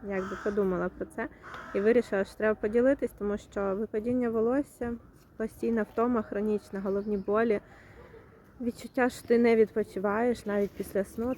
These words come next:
це, я думаю, не тільки для мене властиве. Тому вирішила, що буду ділитись цим всім і розповідати. Це частина перша. Виявилась причина в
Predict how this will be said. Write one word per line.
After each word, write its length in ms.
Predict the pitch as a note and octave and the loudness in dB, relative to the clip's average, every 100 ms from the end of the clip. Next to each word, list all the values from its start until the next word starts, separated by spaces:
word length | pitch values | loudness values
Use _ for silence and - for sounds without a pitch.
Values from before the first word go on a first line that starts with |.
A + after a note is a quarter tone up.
| - | 0
це, 120 | G#3+ | 0
я 100 | G#3+ | 2
думаю, 260 | F#3+ G3 G3+ | 0 2 2
не 60 | |
тільки 300 | F#3+ F3+ E3+ | 2 0 -2
для 140 | E3+ F3 | -2 -2
мене 260 | E3 F3 | -2 -2
властиве. 500 | F3+ F3+ - D#3+ E3 - | -4 -6 -6 -4 -4 -6
Тому 240 | G3 C4 | -4 0
вирішила, 460 | C#4 A3+ A#3+ - G3 | 2 2 2 -6 -8
що 120 | - | -8
буду 200 | G#3 G#3 | -4 -2
ділитись 420 | F#3 F3+ E3+ - | 2 2 0 -4
цим 180 | - F#3 | -6 -8
всім 340 | G3 - C4 F#4+ - | -6 -6 -6 -6 -6
і 80 | A#3 | -4
розповідати. 520 | A3 - F3+ F3+ - - - | -4 -4 -4 -4 -6 -8 -6
Це 100 | D#4 | -6
частина 400 | - - A3+ G3+ | -6 -6 -2 -2
перша. 340 | - E3 - - - - - - - - | -2 -6 -8 -16 -18 -20 -20 -20 -20 -12
Виявилась 380 | - C#4 D#4 B3+ | 2 6 6 4
причина 360 | - A3 A#3 | 0 -8 -4
в 40 | G#3+ | -4